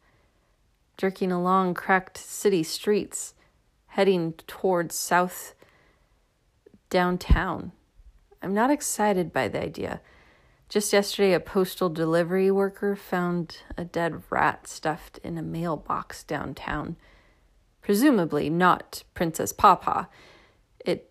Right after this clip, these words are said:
Doesn't sound like an ideal place to spend the day, but unfortunately, everything we still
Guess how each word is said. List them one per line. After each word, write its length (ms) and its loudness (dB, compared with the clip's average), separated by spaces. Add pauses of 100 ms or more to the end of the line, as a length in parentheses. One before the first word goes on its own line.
(120)
Doesn't 440 -4
sound 360 0
like 320 -2
an 120 -4
ideal 280 0
place 320 -2
to 100 -10
spend 360 -4
the 40 -4
day, 260 0
but 180 -4
unfortunately, 1000 -4
everything 760 -6 (160)
we 160 -4
still 720 -4